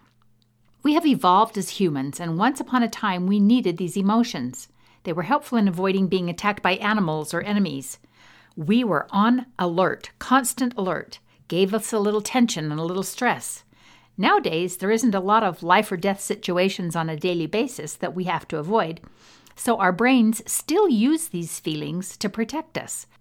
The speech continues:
but for unnecessary reasons. Someone started a rumor about us.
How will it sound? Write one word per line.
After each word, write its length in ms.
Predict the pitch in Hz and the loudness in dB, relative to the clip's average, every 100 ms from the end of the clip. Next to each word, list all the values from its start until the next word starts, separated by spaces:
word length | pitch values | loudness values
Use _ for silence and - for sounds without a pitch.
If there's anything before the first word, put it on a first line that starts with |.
| _ - | _ 0
but 160 | 175 - | 0 0
for 220 | 185 185 | -4 -2
unnecessary 1080 | 208 196 202 254 - 147 - 208 151 143 185 | 2 4 4 2 0 0 0 -2 0 0 0
reasons. 540 | 233 277 190 147 - - _ _ _ _ _ _ _ - - | 0 -2 -4 -6 -10 -18 _ _ _ _ _ _ _ -20 -6
Someone 340 | - 370 403 | 0 2 2
started 380 | 311 226 202 202 | -2 0 0 2
a 40 | |
rumor 340 | 208 220 339 214 | 4 4 4 2
about 320 | 151 131 131 | -2 -6 -8
us. 380 | - - - | -10 -12 -12